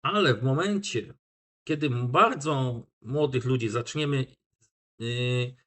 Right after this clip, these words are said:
zasypywać takimi informacjami, tak jak teraz ch-, chce się to zrobić, między innymi przez te nowe przedmioty,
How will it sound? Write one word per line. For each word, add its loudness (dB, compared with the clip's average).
zasypywać 0
takimi -6
informacjami, -2
tak 0
jak -2
teraz -2
ch-, -4
chce -4
się -4
to -4
zrobić, -2
między -8
innymi -4
przez -8
te -4
nowe 0
przedmioty, -4